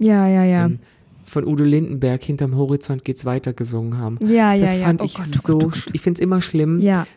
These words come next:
Speaker 2: wenn Eltern so früh sterben oder wenn, ähm, ähm, ihr Kinder noch zu jung sind. Es, es ist,
Speaker 1: Ja.
Speaker 2: ist ja das Gleiche. Es ist schlimm,
Speaker 1: Ja.
Speaker 2: ja.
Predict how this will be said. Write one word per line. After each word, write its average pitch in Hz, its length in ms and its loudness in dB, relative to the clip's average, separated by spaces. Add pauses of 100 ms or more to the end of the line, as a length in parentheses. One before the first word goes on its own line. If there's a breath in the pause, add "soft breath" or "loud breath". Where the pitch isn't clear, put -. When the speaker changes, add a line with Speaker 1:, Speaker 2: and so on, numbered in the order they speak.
Speaker 2:
wenn 139 180 0
Eltern 196 360 0
so 185 100 -6
früh 170 240 -4
sterben 156 540 -2 (320 loud breath)
oder 151 260 2
wenn, 147 320 0
ähm, 139 320 -2 (140)
ähm, 135 580 -4 (640 loud breath)
ihr - 240 -8 (180)
Kinder 180 280 2
noch 147 140 -2
zu - 320 -2
jung 156 380 0
sind. 107 500 -8
Es, - 140 -4
es 120 220 -6
ist, 123 140 -8
Speaker 1:
Ja. 190 220 4
Speaker 2:
ist 180 60 4
ja 170 80 2
das - 160 -4
Gleiche. 78 320 -8 (380 loud breath)
Es 139 120 0
ist 143 120 -4
schlimm, - 300 2
Speaker 1:
Ja. 214 240 4
Speaker 2:
ja. 262 100 4